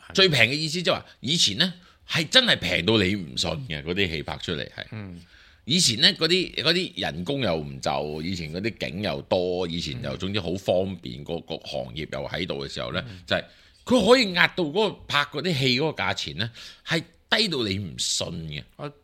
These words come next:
Speaker 2: 好多拍心口㗎嘛，係。
Speaker 1: 咪譬如，誒，誒，而家咁樣，譬如而家咁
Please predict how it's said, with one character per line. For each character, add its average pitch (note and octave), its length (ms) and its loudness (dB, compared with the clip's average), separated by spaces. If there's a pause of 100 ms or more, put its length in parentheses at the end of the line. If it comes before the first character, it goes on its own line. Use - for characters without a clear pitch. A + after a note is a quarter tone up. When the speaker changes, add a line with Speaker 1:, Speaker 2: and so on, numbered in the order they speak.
(520)
Speaker 2:
好 A#2 120 -8
多 F#3 120 -6
拍 C#3+ 240 -10
心 B2 220 -8
口 D#2+ 280 -14
㗎 G2+ 60 -16
嘛， F#2 340 -14
係。 D#2+ 80 -18 (1120)
Speaker 1:
咪 E3+ 200 6
譬 F#3 180 8
如， B2+ 80 2
誒， B2 220 4
誒， A#2 400 2
而 G#2 40 0
家 D#3+ 280 8
咁 B2+ 100 0
樣， A#2 220 0
譬 - 0 -
如 F2+ 340 0
而 F2+ 40 -6
家 A2+ 180 4
咁 G2+ 100 -2